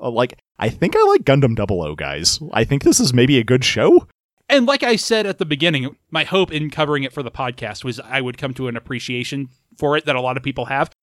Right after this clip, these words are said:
Speaker 2: 'Cause when I watched it, I also thought it was a good show. I came away with the feeling like, "Yeah, that's a pretty good one. I kinda get it. I don't think it's as good as Gundam Seed, but I do kind of get it."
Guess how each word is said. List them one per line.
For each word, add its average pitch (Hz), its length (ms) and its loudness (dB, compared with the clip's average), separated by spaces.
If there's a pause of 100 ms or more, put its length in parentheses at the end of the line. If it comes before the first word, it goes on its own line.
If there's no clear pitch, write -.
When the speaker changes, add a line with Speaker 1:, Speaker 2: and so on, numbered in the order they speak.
(120)
Speaker 2:
'Cause 170 160 2
when 202 140 2
I 196 100 2
watched 214 280 -2
it, 156 60 -2
I 156 80 2
also 170 280 -2
thought 135 340 -2
it 123 80 -6
was 117 100 -12
a 120 60 -6
good 113 180 -6
show. 123 300 0 (180)
I 143 140 -4
came 156 340 -4
away 139 260 -4
with 131 180 -8
the 120 100 -12
feeling 131 260 -2
like, 127 140 -6
"Yeah, 247 200 0
that's 190 200 -2
a - 40 -8
pretty 120 200 -2
good 110 180 -4
one. 139 100 -4
I 117 80 -6
kinda 165 360 -2
get 113 160 -4
it. 127 100 -4
I 127 60 -4
don't 165 140 -2
think 143 140 -6
it's 135 140 -10
as 123 80 -8
good 127 180 -4
as 113 120 -10
Gundam 107 320 -6
Seed, 95 260 -14 (240)
but 147 100 -4
I 131 120 -4
do 143 160 0
kind 135 260 -4
of 110 140 -10
get 117 180 -4
it." 104 160 -12